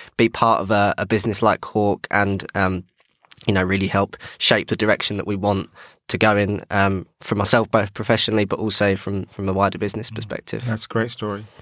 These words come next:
Speaker 2: So look, you're, uh, agency account director, so I get right in the heart of it, I guess.
Speaker 1: <laughs>
Speaker 2: So what,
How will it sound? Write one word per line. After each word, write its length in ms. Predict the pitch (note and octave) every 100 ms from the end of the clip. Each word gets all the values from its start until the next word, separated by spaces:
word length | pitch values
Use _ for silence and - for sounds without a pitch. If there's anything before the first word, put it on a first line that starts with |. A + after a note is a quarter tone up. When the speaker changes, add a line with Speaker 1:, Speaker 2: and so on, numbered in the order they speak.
| - - -
Speaker 2:
So 140 | - F3+
look, 260 | D3+ A#2 -
you're, 240 | E3 E3+ F3 -
uh, 240 | E3 C#3+ C3+ - _ -
agency 320 | D3 C3+ C#3
account 300 | B2+ B2 G2+
director, 300 | G#2 G2 G2+
so 180 | - G#2+
I 20 |
get 180 | A2 -
right 280 | C3 A2+ A2+
in 60 |
the 60 | G#2
heart 200 | A2+ G#2+
of 80 | -
it, 60 |
I 40 | G2
guess. 340 | - A#2 F#2+ - -
Speaker 1:
<laughs> 200 | - -
Speaker 2:
So 140 | - D3
what, 280 | F3 G3+